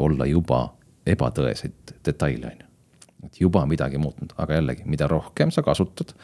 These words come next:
noh, vahest küsitakse ka, et aga noh, kuidas siis mälu säilitada, et noh, kas, ma ei tea, ristsõnade lahendamine, sudoku. Jaa, sudoku harjutamine teeb sind heaks sudoku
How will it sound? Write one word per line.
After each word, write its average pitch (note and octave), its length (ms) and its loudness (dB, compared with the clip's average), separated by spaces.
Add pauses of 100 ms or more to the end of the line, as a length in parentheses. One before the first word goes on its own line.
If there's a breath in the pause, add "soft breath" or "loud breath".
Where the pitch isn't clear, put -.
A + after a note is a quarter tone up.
(520 loud breath)
noh, - 100 -2
vahest F2+ 200 4
küsitakse D#2 420 -2
ka, D2 160 0
et - 140 -4
aga C#2 140 0
noh, C#2 140 -4
kuidas - 240 0
siis - 140 -2
mälu E2+ 200 6
säilitada, D#2 520 4
et - 80 -6
noh, B1+ 100 -4
kas, - 140 -12
ma D2+ 100 2
ei B1 80 0
tea, A#1+ 120 -2 (340 loud breath)
ristsõnade D2+ 500 2
lahendamine, D2+ 480 4
sudoku. F2 500 2 (460)
Jaa, E3 280 6 (680)
sudoku A#2+ 540 6 (300)
harjutamine A#2 580 4 (420)
teeb D2+ 180 6
sind F2+ 300 2
heaks G2+ 400 2
sudoku A#2 460 4